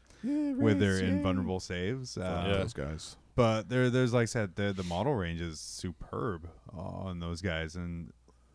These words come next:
Speaker 2: like, we have
Speaker 1: They are really nice. It, it
Speaker 2: we, well, we have the thing where, like, you know, oh, a new codex coming out. Every release comes with a new model and everything.
Speaker 3: Yeah.
Speaker 2: Like, I've heard people complain, like, "We'll probably only get to get that one new guy."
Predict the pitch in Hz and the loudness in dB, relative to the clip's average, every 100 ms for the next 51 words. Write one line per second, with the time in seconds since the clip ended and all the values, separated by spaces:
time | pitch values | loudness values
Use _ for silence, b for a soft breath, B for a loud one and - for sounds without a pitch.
0 | _ 107 107 92 101 110 104 107 107 139 | _ -8 -6 -6 -4 -2 2 4 4 4
1 | 170 165 147 131 87 - - 117 117 127 | 2 0 0 -4 -6 -10 -12 -10 -10 -12
2 | 127 131 147 175 165 175 202 175 180 156 | -4 2 4 4 6 6 4 4 6 8
3 | 131 131 156 117 120 190 147 135 156 - | 8 6 2 4 4 6 6 4 0 2
4 | 175 131 - 127 104 101 139 156 156 156 | 2 2 0 -2 -2 -2 0 2 4 4
5 | 143 151 160 - 143 135 127 135 135 147 | 2 2 2 2 2 2 2 2 6 6
6 | 139 151 147 123 104 98 98 104 101 98 | 6 6 4 2 0 -2 -2 0 0 2
7 | 95 92 107 110 135 123 135 135 120 104 | 2 2 2 2 0 0 0 0 -2 -2
8 | 131 117 101 98 95 - 101 90 101 104 | 0 2 2 0 -2 -4 -4 -4 -2 -2
9 | 87 90 98 80 87 78 90 92 95 92 | -2 -2 -6 -6 -6 -8 -6 -4 -4 -4
10 | 90 104 95 82 82 | -4 -2 -2 -4 -4